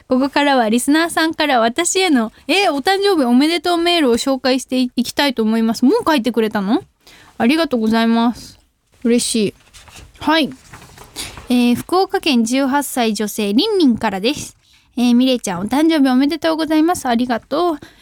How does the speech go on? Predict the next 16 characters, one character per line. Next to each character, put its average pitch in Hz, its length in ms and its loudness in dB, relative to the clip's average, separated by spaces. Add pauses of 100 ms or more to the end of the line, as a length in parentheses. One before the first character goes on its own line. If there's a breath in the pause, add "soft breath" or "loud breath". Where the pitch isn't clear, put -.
(140)
「二 294 140 2
十 277 240 2
三 320 320 0
歳 285 280 2
の 247 140 4
一 254 220 -2
年 285 200 4
は 233 160 -2
普 370 140 -4
段 349 200 4
の 254 100 4
ア 262 80 2
イ 277 80 2
ド 262 140 2
ル 247 120 0
や 294 260 -2